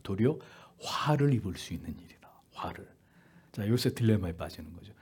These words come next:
화를 입는단다. "아이, 그러니까 하지 말자." 안 하면 그 사람은 또 그리스도와 상관이 없는 사람이 되는 것이고. 그러니 답은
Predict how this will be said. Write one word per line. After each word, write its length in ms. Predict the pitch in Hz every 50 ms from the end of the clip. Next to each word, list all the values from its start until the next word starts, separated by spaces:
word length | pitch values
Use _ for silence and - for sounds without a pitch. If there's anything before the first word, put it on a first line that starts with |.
| - - -
화를 340 | - - 151 151 156 147
입는단다. 560 | 113 92 92 92 92 90 82 87 87 87 - -
"아이, 100 | - 104
그러니까 360 | - - 151 175 180 180 -
하지 180 | - - 170 175
말자." 420 | 156 - 85 82 - 80 78 - - _ _ _ - -
안 240 | - - - 131 147
하면 500 | 170 180 156 131 139 180 185 - - - _ _ _ _ _ _ _
그 120 | - - 113
사람은 260 | 120 156 175 175 170
또 120 | 156 -
그리스도와 460 | - - 147 170 - - - - 131
상관이 420 | 127 - - 165 151 151 147 139 113
없는 340 | 87 82 82 82 85 - - - _ _ _ _ _ _ _ - _ _ _ _ _ _ _ _
사람이 380 | - - - 104 90 82 87 87
되는 260 | 82 87 76 76 78
것이고. 300 | - - - - - _ _ _ _ _ _ _ _ _ _ _
그러니 300 | - - 208 185 175 -
답은 480 | - - - 107 131 190 220 226 -